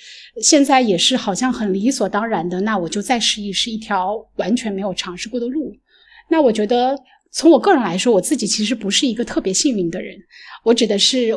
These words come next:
我不是一个很幸运的，从很早的时候知道自己要什么，或者说很有人生使命感的人。那我这个月其实刚刚过了三十四岁，其实我也仍然在寻找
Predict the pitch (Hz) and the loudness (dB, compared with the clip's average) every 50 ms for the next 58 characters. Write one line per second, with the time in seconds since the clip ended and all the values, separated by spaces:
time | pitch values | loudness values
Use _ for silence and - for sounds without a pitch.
0 | - - 202 208 202 - 226 214 - 269 247 254 262 - - 208 190 175 - - | -4 -4 -6 -4 -2 -2 -2 0 0 0 0 0 -2 -2 -2 -2 -2 0 0 0
1 | 285 262 247 240 233 220 214 202 185 190 175 175 180 - - - 226 214 214 - | 0 0 0 -2 -2 -2 -2 -2 -2 -4 -6 -8 -10 -10 -8 -6 -6 -6 -4 -2
2 | 196 196 247 - 247 190 180 185 175 - - 180 214 220 220 - 233 226 240 208 | -2 0 0 0 0 0 -2 -4 -4 -4 -4 -4 -4 -6 -4 -4 -4 -4 -4 -4
3 | 202 - 247 220 190 180 226 269 277 220 - - - - - - _ _ - - | -4 -6 -10 -10 -8 -4 -4 -4 -2 -4 -4 -6 -8 -10 -16 -20 _ _ -20 -20
4 | - - - - _ - 254 220 185 - - 226 208 214 220 220 214 220 - _ | -20 -20 -20 -4 _ 2 2 2 0 -2 -4 -4 -4 -4 -4 -4 -6 -8 -12 _
5 | _ 233 220 208 208 254 240 - 285 302 285 - - 190 170 185 214 226 202 170 | _ -2 0 2 2 2 2 2 2 2 2 2 0 0 -2 -4 -4 -4 -4 -6
6 | 160 160 160 - - - - _ _ _ _ _ _ _ _ _ _ - - _ | -8 -10 -12 -12 -14 -14 -16 _ _ _ _ _ _ _ _ _ _ -20 -16 _
7 | - 320 294 254 214 196 - 311 277 277 269 277 254 - 254 226 - 247 247 254 | 0 2 4 4 2 2 0 0 0 0 -2 -2 -2 -4 -4 -4 -4 -4 -4 -4
8 | 269 269 262 254 269 233 202 208 - 226 233 220 - 185 - - 226 214 - - | -4 -6 -6 -4 -4 -4 -4 -4 -4 -6 -8 -8 -6 -6 -6 -6 -6 -6 -8 -8
9 | - - - _ _ _ _ - _ _ _ - - - 220 302 330 285 269 302 | -10 -14 -20 _ _ _ _ -20 _ _ _ -10 -8 -2 0 2 2 4 4 4
10 | 302 220 190 190 180 180 254 339 381 226 175 175 185 - 208 190 190 - 202 175 | 2 2 0 -2 0 2 2 2 2 2 0 -4 -6 -6 -6 -6 -6 -6 -8 -8
11 | 180 185 - 180 - - - | -8 -8 -8 -10 -10 -12 -16